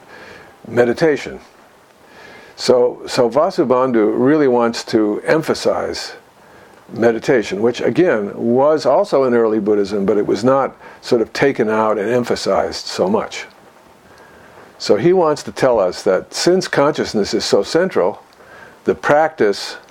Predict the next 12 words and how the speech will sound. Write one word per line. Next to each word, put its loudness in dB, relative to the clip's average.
that 2
is 2
the 2
best -2
direct 0
method -2
for 0
investigating 0
consciousness, -6
which -2
is 0
meditation, -2